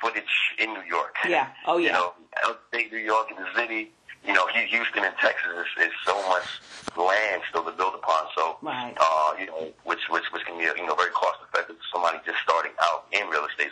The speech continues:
Speaker 1: So that was the main reason why I came down to Houston,
Speaker 2: Mm-hmm.
Speaker 1: uh, in the first place,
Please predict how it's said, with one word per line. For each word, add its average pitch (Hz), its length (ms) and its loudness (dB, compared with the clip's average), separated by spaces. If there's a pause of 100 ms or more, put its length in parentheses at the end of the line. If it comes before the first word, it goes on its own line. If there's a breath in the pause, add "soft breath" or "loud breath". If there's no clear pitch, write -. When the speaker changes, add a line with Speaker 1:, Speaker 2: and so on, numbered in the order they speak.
Speaker 1:
So 73 180 0 (320 loud breath)
that 87 140 4
was 87 140 -2
the 80 160 -10
main 85 380 0
reason 80 260 -6
why 78 160 4 (100)
I - 80 0
came 80 220 -2
down 87 280 4
to 76 60 -14
Houston, 76 300 -4 (160)
Speaker 2:
Mm-hmm. 165 220 2
Speaker 1:
uh, 71 320 4
in - 60 2
the - 140 -6
first 92 220 0
place, 76 140 -12